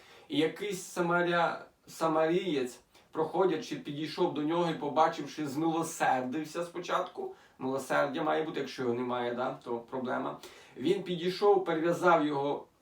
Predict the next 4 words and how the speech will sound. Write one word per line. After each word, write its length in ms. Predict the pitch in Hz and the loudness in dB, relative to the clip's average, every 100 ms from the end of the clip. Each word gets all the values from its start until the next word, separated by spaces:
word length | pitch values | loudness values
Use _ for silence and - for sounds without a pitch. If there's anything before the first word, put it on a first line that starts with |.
| _ _ _ _ - - _ | _ _ _ _ -20 -20 _
його 300 | 131 139 135 | -4 -2 2
рани, 520 | 151 170 185 127 131 143 _ _ _ - - | 6 6 6 2 -2 -4 _ _ _ -20 -18
по-, 260 | - 156 160 156 | -4 0 0 -2
полишивши 880 | 151 160 175 175 196 175 - 165 | -2 4 6 4 -2 -2 -2 -4